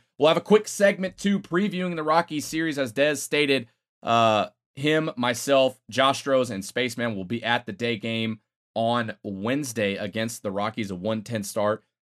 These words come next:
I don't know if we're gonna consume some adult beverages. Um, I will not dox ourselves on where we will be, but we will be in the stadium somewhere.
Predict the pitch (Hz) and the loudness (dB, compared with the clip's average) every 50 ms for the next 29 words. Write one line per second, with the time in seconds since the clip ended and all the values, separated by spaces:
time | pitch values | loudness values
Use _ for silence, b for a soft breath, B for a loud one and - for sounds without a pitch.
0 | _ _ _ _ _ _ - 147 175 220 220 - 127 120 131 156 190 190 - 202 | _ _ _ _ _ _ 2 4 6 6 4 4 4 6 6 6 6 4 2 0
1 | 185 208 202 202 208 214 202 - - 208 202 208 208 202 202 202 202 202 _ - | 0 2 0 0 0 -2 -4 -2 -2 0 0 2 2 2 2 0 0 -2 _ -8
2 | - - 185 170 170 165 180 170 190 - 117 143 156 165 170 185 - 175 190 196 | -6 -4 -2 0 2 4 4 4 4 4 4 4 4 4 4 0 -4 -4 -4 -4
3 | 196 196 190 - - _ _ _ _ _ - 113 117 117 113 107 98 - 123 123 | -4 -6 -8 -12 -16 _ _ _ _ _ -6 -2 -2 0 0 -2 -2 -2 -2 -2
4 | 117 101 110 139 156 175 180 175 165 165 170 175 - 120 113 127 123 147 160 - | -2 0 2 4 4 4 4 2 4 4 4 4 2 2 2 2 2 2 2 0
5 | - 165 165 160 - - 156 160 165 - 151 127 117 104 95 117 131 139 135 139 | 0 -2 -2 -2 -2 -2 0 0 0 2 0 0 -2 0 0 0 2 2 2 2
6 | 123 131 139 135 123 117 98 120 123 131 120 123 117 113 117 117 110 107 120 131 | 0 -2 -2 0 -2 -4 -2 0 0 0 2 0 0 2 0 0 0 2 4 6
7 | 143 147 139 113 - 131 131 123 120 - 123 120 117 110 104 - - 113 110 107 | 6 6 6 4 2 2 2 2 0 -2 -2 -2 -2 -2 -4 -4 -2 0 0 0
8 | 101 98 92 90 - - - 113 104 95 85 85 80 - | 0 -2 -4 -6 -6 -4 -2 -2 -2 -2 -4 -6 -10 -12